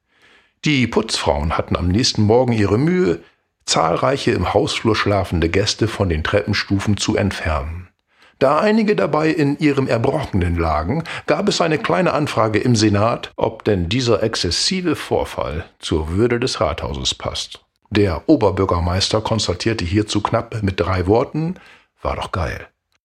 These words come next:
Und er versprach den Putzfrauen eine Sonderzulage auch für in Zukunft noch auftretende Ereignisse dieser Art. Buxtehude. Buxtehude wird ab dem ersten Januar des kommenden Jahres in die zwei Ortschaften Buxte und Hude geteilt.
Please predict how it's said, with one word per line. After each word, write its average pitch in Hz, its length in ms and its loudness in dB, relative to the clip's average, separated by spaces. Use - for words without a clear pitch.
Und 127 280 4
er 95 120 0
versprach 95 560 0
den 73 220 -2
Putzfrauen 101 800 -4
eine 101 260 2
Sonderzulage 104 1000 2
auch 82 300 -4
für 117 180 0
in 135 140 -2
Zukunft - 520 -2
noch 80 200 -2
auftretende 104 920 0
Ereignisse 90 680 0
dieser 87 400 0
Art. 65 480 -6
Buxtehude. 127 800 0
Buxtehude 143 640 2
wird 127 140 0
ab 110 160 -2
dem 95 100 2
ersten 95 400 0
Januar 92 400 2
des 82 140 -2
kommenden 76 420 -2
Jahres 104 460 -2
in - 40 0
die 65 120 -2
zwei 78 280 0
Ortschaften 127 640 -2
Buxte - 380 -2
und - 280 0
Hude 113 300 0
geteilt. - 720 -6